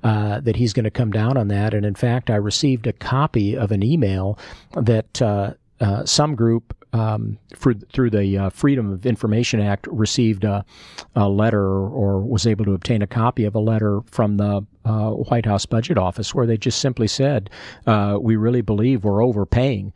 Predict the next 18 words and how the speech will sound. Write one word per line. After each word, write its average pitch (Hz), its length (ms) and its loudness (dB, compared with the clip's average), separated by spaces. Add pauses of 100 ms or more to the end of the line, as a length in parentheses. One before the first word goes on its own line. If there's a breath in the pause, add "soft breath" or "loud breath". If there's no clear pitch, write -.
(260 soft breath)
for 110 220 2
these 104 320 0
services. 117 720 -2
We 107 120 0
really 110 260 2
feel 113 440 0
that 98 280 -2
we 107 180 2
need 104 180 0
to 104 80 2
look 104 220 0
at 110 120 -4
this, 101 500 0
uh, 107 240 0
very 107 360 0
aggressively." 107 680 -2 (540 loud breath)
Uh, 104 360 -2 (260)
and, 104 440 0